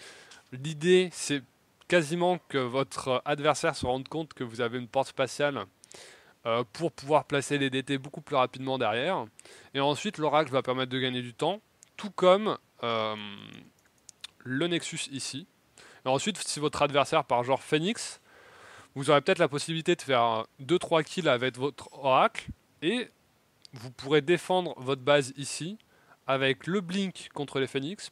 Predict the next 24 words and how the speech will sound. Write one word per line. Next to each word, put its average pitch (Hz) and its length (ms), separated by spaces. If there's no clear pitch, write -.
plus 190 340
les 156 240
D 156 120
T 170 240
s'il 131 340
décide 131 280
de 131 100
faire 127 160
une 131 80
énorme 151 300
masse, 143 420
euh, 110 480
de 127 200
gateway. 135 460
S'il - 240
fait 139 160
un 123 140
trois 135 260
gate 139 260
gateway, 127 400
euh, 120 300
trois 147 200
gate 147 160
Stargate 135 720